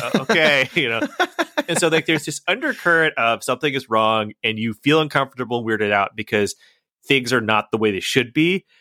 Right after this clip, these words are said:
Speaker 1: but the characters are, like, not being directly threatened by danger. And that's kind of the tone of the whole show.
Speaker 2: Yeah, they've never been in danger. Yeah.
Speaker 1: The, the, the tension is, you know, Wart and Gregory,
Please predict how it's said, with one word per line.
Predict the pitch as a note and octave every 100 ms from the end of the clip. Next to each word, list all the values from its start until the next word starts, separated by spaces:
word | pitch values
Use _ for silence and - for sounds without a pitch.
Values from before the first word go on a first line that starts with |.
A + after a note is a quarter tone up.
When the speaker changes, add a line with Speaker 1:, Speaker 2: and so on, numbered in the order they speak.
| _ _ -
Speaker 1:
but | B2+
the | C3
characters | - D3 D3 C#3
are, | C3+ A2 G2
like, | G#2 F2 -
not | G#2+ A2+ A2+
being | A2
directly | G#2 F#2+ G2 -
threatened | G2 - F#2 F#2
by | F#2
danger. | - F#2 F2+ - - - -
And | A#2+
that's | C3+ - -
kind | - G#3
of | G#3+ C#3+
the | B2
tone | - A#2+ A2+
of | G#2
the | G2+
whole | G2+
show. | - - F2 - -
Speaker 2:
Yeah, | C#3+ G2+
they've | B2
never | A2 B2+ C#3+ D3+ D#3+ D#3+
been | D3 D3
in | C#3 B2
danger. | G#2 A#2 F#2+ E2+ F2 - _
Yeah. | A2 F#2+ E2+ -
Speaker 1:
The, | C3+ D3
the, | C3+ C#3 B2+
the | B2+
tension | C3 G#3 B3 E3
is, | C3 A#2+ A2+ - _ _ _ -
you | A2+
know, | G2
Wart | G#2+ A2+ C3 A#2+ - -
and | A#2+ G#2
Gregory, | A2 G#2 G#2 G2+ G2